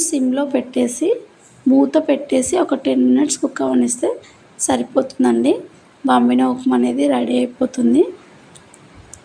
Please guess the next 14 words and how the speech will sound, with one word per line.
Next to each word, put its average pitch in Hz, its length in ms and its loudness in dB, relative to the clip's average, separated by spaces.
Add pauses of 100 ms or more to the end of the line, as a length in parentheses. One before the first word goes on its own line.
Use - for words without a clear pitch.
(520)
చూడండి, 135 240 0
టెన్ 262 220 2
మినిట్స్ - 340 -2
అయితే - 220 -6
అయిపోయింది. 262 460 0 (220)
ఉప్మా - 300 -2
అయితే - 240 -2
రెడీ 359 240 4
అయిపోయింది. 302 500 6 (720)
ఎంతో 269 340 2
టేస్టీ 294 360 2
అయిన 294 160 2 (120)
బాంబినో 277 460 2
ఉప్మా 294 280 2